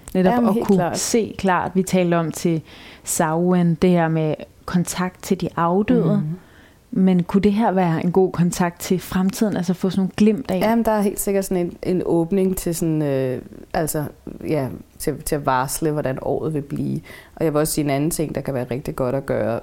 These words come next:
Speaker 2: hvis man ikke allerede har fået gjort det. Jeg har faktisk ikke selv fået gjort det i år. Hvis man sådan godt kan lide at lægge sådan et helt, altså at have de her sådan, som man gør ved, ved, som man som regel gør det omkring vintersolværv eller, eller nytårsaften,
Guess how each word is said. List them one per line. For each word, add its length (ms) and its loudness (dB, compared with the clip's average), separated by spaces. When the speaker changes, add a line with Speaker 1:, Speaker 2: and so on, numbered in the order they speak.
Speaker 2:
hvis 160 -6
man 160 -2
ikke 160 -6
allerede 280 -2
har 80 -4
fået 260 -4
gjort 280 -6
det. 180 -8
Jeg 100 -4
har 80 -6
faktisk 320 -12
ikke 200 -6
selv 200 -4
fået 200 -6
gjort 240 -8
det 100 -4
i 40 -2
år. 180 -6
Hvis 260 -4
man 240 0
sådan 180 -2
godt 180 -2
kan 120 -2
lide 180 0
at 60 0
lægge 220 -2
sådan 200 -4
et 80 -6
helt, 380 -4
altså 260 -2
at 80 -2
have 120 0
de 120 0
her 260 2
sådan, 300 -4
som 160 -4
man 160 0
gør 140 0
ved, 100 0
ved, 220 -2
som 160 -4
man 160 -4
som 140 -6
regel 220 0
gør 220 0
det 180 -4
omkring 540 -4
vintersolværv 720 -2
eller, 220 -4
eller 240 -6
nytårsaften, 760 -2